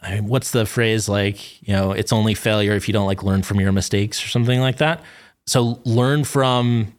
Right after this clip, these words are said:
uh, understand, like, "All right, these are the assumptions we made. Here's our hypothesis. Why didn't it work out? And how do we need to kind of rethink about this?" And then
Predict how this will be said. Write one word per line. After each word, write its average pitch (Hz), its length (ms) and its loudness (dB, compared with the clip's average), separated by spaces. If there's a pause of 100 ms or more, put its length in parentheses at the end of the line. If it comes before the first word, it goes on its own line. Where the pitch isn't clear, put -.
(120)
uh, 120 120 0 (160)
understand, 135 580 0
like, 113 180 2
"All 120 80 2
right, 113 140 0
these 113 180 -2
are 120 40 0
the 123 100 2
assumptions 113 440 0
we 113 140 2
made. 110 340 2
Here's 104 240 0
our 104 120 2
hypothesis. 107 720 0 (440)
Why 110 260 2
didn't 113 260 0
it 117 140 -2
work 107 340 0
out? 107 400 2
And 98 100 0
how 117 140 2
do 113 80 0
we 110 140 2
need 107 200 0
to 107 80 -2
kind 110 200 0
of 98 100 0
rethink 104 460 0
about 104 320 0
this?" 107 320 0
And 95 180 0
then 104 320 2